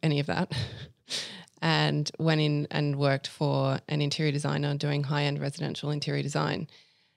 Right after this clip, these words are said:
And then from there, I went into property styling and, and had a couple of other jobs in the meantime, but started my business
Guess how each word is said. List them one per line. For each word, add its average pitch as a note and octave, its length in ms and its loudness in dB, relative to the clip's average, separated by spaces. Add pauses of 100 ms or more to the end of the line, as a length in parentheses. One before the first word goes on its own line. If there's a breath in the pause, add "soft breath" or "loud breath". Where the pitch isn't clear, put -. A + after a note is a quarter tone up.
(160 soft breath)
And E3 140 4
then D3 140 6
from E3+ 180 4
there, D3+ 140 6
I D3+ 80 6
went D3 160 6
into C#3 160 0
property D#3 300 2
styling D3+ 560 2
and, C#3 360 0
and C#3+ 180 0
had B2+ 400 0
a D#3 60 0
couple D3 240 0
of D3+ 80 0
other C3 160 2
jobs C3+ 280 4
in D3+ 80 2
the C3 60 2
meantime, C#3 520 4
but - 280 2
started D3 380 6
my C#3+ 160 4
business C#3 640 0